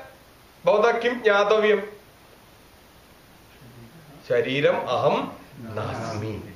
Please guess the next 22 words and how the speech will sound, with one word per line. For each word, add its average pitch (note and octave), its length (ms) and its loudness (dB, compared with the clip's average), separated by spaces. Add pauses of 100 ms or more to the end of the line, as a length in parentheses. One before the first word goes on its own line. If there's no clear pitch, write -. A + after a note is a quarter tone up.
(160)
इति C#4+ 420 -4 (800)
मया A3 640 2
ज्ञातव्यं। C#4+ 680 4
पुस्तके A#3 400 2
अहं B3 260 2
पठामि A#3 400 4
चेत् B3 300 0
पर्याप्तं A#3 580 2
न। A3 40 2
अहं - 280 4
पठितवान् A3 420 4
इदानीम्, E3 300 2 (640)
अहम् G3 160 4
अवगतवान् A3+ 580 4
वा? - 280 0 (160)
न। F#2+ 220 -8 (1300)
अहं G3 200 2
कथं A3 260 4
पठितवान्? A3 480 4
तत्र - 440 -2
लिखितवान् F3 540 0
अस्ति, - 460 -4